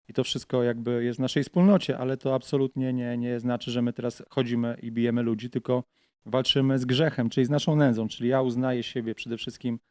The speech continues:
męstwo prawdziwe to jest to, że ja potrafię zrozumieć, że to nie są mięśnie,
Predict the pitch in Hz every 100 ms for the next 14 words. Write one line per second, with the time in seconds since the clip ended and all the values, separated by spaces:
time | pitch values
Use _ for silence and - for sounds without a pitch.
0 | _ _ - 139 143 - 127 123 117 120
1 | 131 - 123 113 - 120 120 120 120 -
2 | 123 123 120 127 123 151 139 110 - _
3 | _ _ _ 101 110 127 131 139 - 107
4 | 110 110 - 110